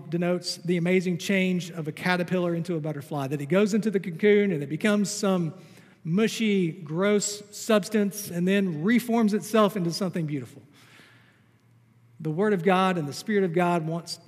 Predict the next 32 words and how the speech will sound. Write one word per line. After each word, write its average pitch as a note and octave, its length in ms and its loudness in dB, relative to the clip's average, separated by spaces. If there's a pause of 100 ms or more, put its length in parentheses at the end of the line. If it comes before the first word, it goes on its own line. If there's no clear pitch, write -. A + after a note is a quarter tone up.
(160)
us F#3 220 -2
not F#3+ 240 0
to F#3+ 60 -2
be F3+ 120 2
conformed F#3+ 800 -4 (840)
to - 80 -2
the D#3 100 0
pattern G#3+ 460 0
of E3 60 0
this D#3 140 -6
world, D#3+ 220 -4
to C#3+ 60 -8
be D3 140 -4
transformed D#3+ 840 -4
from D#3 160 -8
the C#3+ 80 -6
inside B2+ 380 -10
out, G#2+ 180 -16 (600)
that E3+ 120 -2
there F#3+ 100 4
would F3 120 0
be G3 160 2
a E3+ 60 2
change D#3+ 720 -2
that C#3+ 140 -8
takes D#3+ 260 -4
place. B2 520 -12 (720)
So - 160 -2
do E3+ 240 0
not F#3+ 260 2
be F3+ 160 2
conformed C#3 680 -10